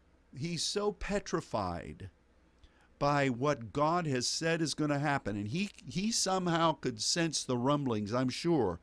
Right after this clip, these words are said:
of the turning of the page of the, of the Almighty God. And, um, he tried to block this thing,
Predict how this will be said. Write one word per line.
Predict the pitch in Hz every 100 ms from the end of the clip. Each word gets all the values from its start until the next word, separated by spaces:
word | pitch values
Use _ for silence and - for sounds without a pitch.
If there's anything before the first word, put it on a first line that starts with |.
| - - -
of | 117 107
the | 127
turning | - 170 190 190 185
of | 139
the | 131
page | - 165 175 139
of | 131 120
the, | 123 -
of | 131 120
the | 131
Almighty | 139 156 151 147 143
God. | 123 135 123 101 92 92 - _ - - - -
And, | 131 135 143 143 139
um, | 135 131 131 - _ _ _ _ _ _ _ _ -
he | 120 147
tried | 175 - 160 180 185
to | 143
block | 113 127 160 - -
this | 113 -
thing, | - 92 73